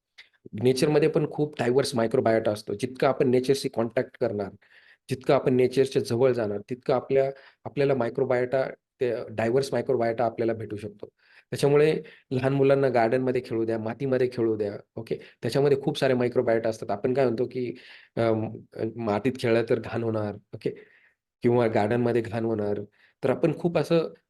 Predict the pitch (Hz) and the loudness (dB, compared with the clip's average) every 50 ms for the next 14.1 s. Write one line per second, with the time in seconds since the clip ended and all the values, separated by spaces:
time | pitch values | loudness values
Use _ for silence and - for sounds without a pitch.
0 | _ _ - - 131 131 127 156 139 135 123 - 139 135 143 135 - 135 127 123 | _ _ -4 -2 -2 0 0 0 0 0 -2 0 0 -2 -2 -2 -4 -4 -6 -4
1 | 113 120 123 123 113 127 117 135 123 127 151 139 127 - - - - 113 117 123 | -2 -2 -2 0 0 -2 0 0 0 0 -2 -4 -6 -6 -10 -6 -4 -2 -2 0
2 | 135 135 139 139 127 120 113 110 107 113 110 - 101 92 92 - - - - _ | 0 2 2 0 0 0 -4 -4 -4 -4 -4 -4 -4 -6 -6 -10 -16 -18 -18 _
3 | - - _ _ _ _ - 127 139 139 139 170 160 160 170 170 - - _ _ | -20 -20 _ _ _ _ 2 2 2 2 2 0 -2 -2 -2 -4 -10 -20 _ _
4 | _ - 120 127 135 131 - 151 135 131 127 120 - - - 104 117 127 127 127 | _ -2 2 2 2 2 2 2 2 2 2 0 -4 -4 -2 0 0 0 0 0
5 | 123 123 120 120 120 - - _ - 127 127 123 117 113 117 113 - - _ _ | -2 -2 -4 -6 -8 -12 -18 _ -2 0 0 2 2 0 -2 -4 -8 -14 _ _
6 | - 113 113 - 143 139 - 151 120 131 123 - - - 147 139 151 139 - - | -10 -8 -6 -6 -6 -4 -4 -4 -2 -2 -2 -2 -4 -6 -2 0 0 0 0 2
7 | 151 135 131 120 123 127 131 131 127 127 127 131 123 - 113 113 110 117 117 - | 2 2 2 2 0 0 0 0 0 0 -2 -2 -2 -2 -2 -2 -2 -2 -4 -4
8 | - 110 92 85 80 - - _ _ _ _ _ _ _ _ _ - _ - 143 | -4 -8 -6 -6 -8 -10 -14 _ _ _ _ _ _ _ _ _ -12 _ -2 0
9 | 123 135 135 143 139 151 143 143 139 143 131 - 147 135 143 135 127 123 123 139 | 2 4 4 4 4 4 2 2 4 2 2 2 2 2 2 2 2 2 2 2
10 | 135 131 127 127 123 127 123 120 123 131 135 _ _ _ _ _ _ - 123 131 | 2 2 2 0 0 0 -2 -2 -2 -4 -6 _ _ _ _ _ _ -8 -8 -6
11 | - - 131 120 113 113 117 123 120 110 107 110 - 117 - 110 104 - 117 113 | -6 -6 -2 2 4 4 4 4 2 2 -2 -4 -4 -4 -4 -4 -2 -2 -2 -2
12 | 123 110 131 120 104 107 113 117 113 113 113 117 110 - 110 - 113 104 101 101 | -2 -2 -2 0 2 2 2 2 2 2 0 0 -2 -4 -6 -4 -2 -2 0 0
13 | 101 - 104 - _ _ _ _ _ _ _ _ _ _ _ _ - 127 - - | -2 -6 -8 -14 _ _ _ _ _ _ _ _ _ _ _ _ -18 -18 -16 -18
14 | - | -20